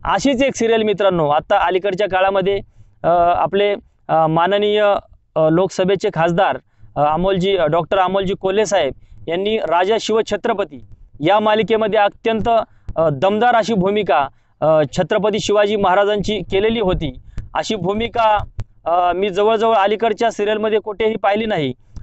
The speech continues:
अशी छानपैकी भूमिका त्या ठिकाणी त्यांनी, अ, मांडलेली होती. आणि अशी राजा शिव छत्रपती ही मालिका नितीन चंद्रकांत देसाई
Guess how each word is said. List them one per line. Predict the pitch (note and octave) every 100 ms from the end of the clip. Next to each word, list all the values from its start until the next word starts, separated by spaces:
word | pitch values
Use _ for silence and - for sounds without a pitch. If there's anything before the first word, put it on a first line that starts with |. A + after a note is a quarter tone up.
| -
अशी | D#3+ G#3+ G#3+ F#3 E3
छानपैकी | F#3 G3+ G3 G#3+ A3
भूमिका | F#3+ G3+ G#3
त्या | G#3 G#3
ठिकाणी | F#3+ G3+ G#3
त्यांनी, | G3+ G3+ G#3 G3 - - -
अ, | D#3 E3 D#3+
मांडलेली | D#3+ E3+ G3+ A#3 A3+
होती. | F3 D#3 B2 - _ _ _
आणि | D3 G3+
अशी | E3+ G3 B3+
राजा | A3+ G#3+ G#3+ A3+
शिव | A3+ A#3
छत्रपती | G#3 G3 G#3+ A3 A3+
ही | G#3
मालिका | G#3+ G#3 A#3 G3+ C#3 A#2+ - - _ _ _ _ _ _ _ _ _ - _ C#3+
नितीन | F3 F3+ A#3 A3+ -
चंद्रकांत | G3+ A3 G#3 A3 G#3+
देसाई | D3 F#3 - A3+ F3+